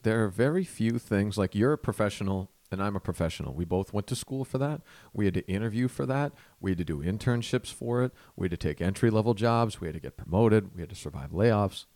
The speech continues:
We had to do all that stuff. At any given time, we could have failed or been cut loose or whatever, but <clears throat> it's to our lives specifically, and if we send out the narrative, we get to control what that narrative looks like.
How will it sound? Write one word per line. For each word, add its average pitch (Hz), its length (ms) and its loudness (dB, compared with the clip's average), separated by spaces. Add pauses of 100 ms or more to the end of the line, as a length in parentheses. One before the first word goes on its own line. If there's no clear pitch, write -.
We 85 60 -12
had 80 60 -12
to 92 40 -10
do 92 140 -2
all 78 140 -4
that 65 180 -12
stuff. - 320 -12 (260)
At 87 120 0
any 151 160 0
given 120 260 6
time, 85 280 -4
we 82 120 -2
could 82 160 -2
have 76 80 -4
failed 80 420 0
or 85 80 -2
been 80 140 -6
cut - 280 -4
loose 80 280 -6
or 85 40 -10
whatever, 82 440 -2
but - 320 -2 (240)
<clears throat> 98 260 -10
it's 92 220 -4
to - 260 -6
our 113 240 -2
lives 101 320 -2
specifically, 87 800 -4 (300)
and 92 160 -2
if - 120 -8
we 90 120 -2
send 123 320 2
out 113 160 4
the 101 60 0
narrative, 85 440 2
we 85 100 -2
get 90 200 -2
to - 80 -14
control 87 500 -2
what 85 140 -4
that 87 180 -4
narrative 82 380 -6
looks 76 260 -10
like. - 240 -16